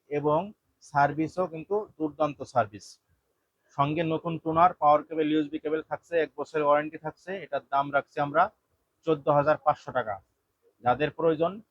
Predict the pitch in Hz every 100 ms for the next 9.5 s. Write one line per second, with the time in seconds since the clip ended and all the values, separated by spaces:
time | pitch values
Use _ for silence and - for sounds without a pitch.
0 | _ _ _ _ _ - - - 160 -
1 | 160 160 151 160 196 - _ _ - 139
2 | 139 127 151 151 180 175 147 147 107 101
3 | _ _ _ _ 151 160 151 135 143 143
4 | 131 120 _ _ 110 101 92 _ _ _
5 | _ 117 131 143 190 - _ 143 - 175
6 | 165 165 143 143 156 - 160 165 - 196
7 | - 147 156 151 147 143 156 196 247 -
8 | _ _ _ 113 143 156 170 - 113 -
9 | 190 240 _ 117 156